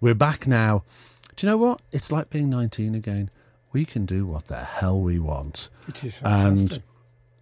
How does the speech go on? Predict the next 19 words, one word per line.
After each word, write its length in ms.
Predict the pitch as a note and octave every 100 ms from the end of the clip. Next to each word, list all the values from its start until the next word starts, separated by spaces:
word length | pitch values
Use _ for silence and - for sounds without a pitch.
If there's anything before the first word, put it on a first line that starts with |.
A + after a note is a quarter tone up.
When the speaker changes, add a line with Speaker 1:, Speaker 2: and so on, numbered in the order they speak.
| _
Speaker 1:
and 160 | C3 C#3
actually, 680 | F#3 F#3 - C3+ F#2+ E2+ E2 _ _ _ _ _
as 180 | A2+ G#2
long 200 | C#3 E3
as 160 | E3 C#3
we're 420 | C#3 B2 A#2 G#2+ _ _ _ _
smart 540 | - - C3+ C3+ C#3 A2
enough 680 | G2+ F#2 E2+ - - - _ _ _ _ _ _ _ -
to 260 | - G#2 G2
be 240 | - G2 E2+
properly 380 | - A#2+ - G#2+
self-editing 840 | - - F#2+ - F#2+ F#2 - E2 E2
and 180 | E2+
not 220 | G2+ F#2+ -
be 240 | E2+ D#2+ - _ _ _ -
indulgent 600 | F#2+ F#2 F2 E2 D#2 -
and 100 | E2+
not 200 | F2+ B1+
be, 200 | E2 D#2